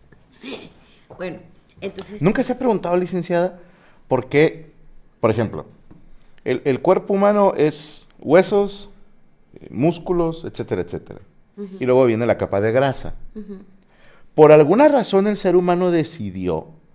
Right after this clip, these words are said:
Speaker 2: que nos gustan las nalgas, las caderas, las piernas y los senos,
Speaker 1: Ujú.
Speaker 2: que no son más que cúmulos de grasa.
Speaker 1: Claro.
Speaker 2: Porque el pecho de las mujeres no está hecho a base de músculo, no es como que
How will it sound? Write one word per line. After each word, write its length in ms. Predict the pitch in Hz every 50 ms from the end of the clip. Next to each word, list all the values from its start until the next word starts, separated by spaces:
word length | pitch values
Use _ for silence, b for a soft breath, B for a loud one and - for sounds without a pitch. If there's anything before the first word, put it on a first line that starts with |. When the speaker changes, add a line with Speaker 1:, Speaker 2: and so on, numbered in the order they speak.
| _ _ _ _ _ _ _ _ _ _
Speaker 2:
que 120 | - 117
nos 240 | 110 110 110 104 107
gustan 540 | 101 107 110 107 110 - 113 107 107 104 98 - - - -
las 200 | - 90 82 80
nalgas, 560 | 95 123 147 151 143 120 113 113 113 113 - -
las 200 | 98 101 92 -
caderas, 600 | - - 95 98 113 120 113 107 107 107 107 - -
las 220 | 90 90 85 - -
piernas 640 | - - 113 110 104 107 101 101 98 98 101 - _ _ _ _ _ _ _
y 120 | - 104 87
los 180 | 85 85 -
senos, 480 | - 135 123 107 92 78 76 - - - _ -
Speaker 1:
Ujú. 400 | 196 202 185 196 190 185 185 202 - - - _ - _ _ _ _ _ -
Speaker 2:
que 120 | 131 123
no 140 | 123 135 139
son 320 | - - 151 143 147 156
más 240 | 156 143 127 - -
que 220 | - - 110 -
cúmulos 600 | - - 135 143 151 151 147 135 120 110 101 92
de 120 | 101 104 98
grasa. 540 | 117 147 190 185 - - - - - - -
Speaker 1:
Claro. 300 | - 208 208 196 180 175 - - - - - _ _ _ _ _ _ _ _ _
Speaker 2:
Porque 240 | - 123 120 - 127
el 100 | 123 120
pecho 300 | - 143 135 131 - 190
de 40 | 185
las 140 | 175 160 131
mujeres 440 | 135 120 110 123 143 143 151 143 127
no 280 | 131 123 123 120 120 120
está 240 | 120 120 - 131
hecho 200 | 113 110 - 113
a 20 | 95
base 320 | 92 92 92 - 98 90
de 100 | 90 87
músculo, 600 | 85 95 139 - 160 185 - - 120 101 85 85
no 80 | 98 117
es 80 | 113
como 260 | - 131 131 127 123 -
que 200 | 107 104 95